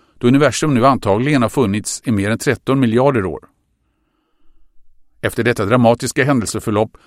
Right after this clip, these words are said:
kunde vi plötsligt se på universum, om vi fanns då.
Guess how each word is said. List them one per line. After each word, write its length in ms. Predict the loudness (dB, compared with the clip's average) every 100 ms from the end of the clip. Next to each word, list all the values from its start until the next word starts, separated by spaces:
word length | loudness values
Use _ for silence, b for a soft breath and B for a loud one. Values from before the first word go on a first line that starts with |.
| b b b
kunde 180 | -2 0
vi 80 | 2
plötsligt 460 | 0 0 -4 -4
se 220 | -2 -2
på 120 | 0 0
universum, 580 | 2 0 0 -4 -6 -10 _ _ _
om 120 | -4
vi 80 | -4
fanns 320 | 0 -2 -2
då. 200 | -8 -12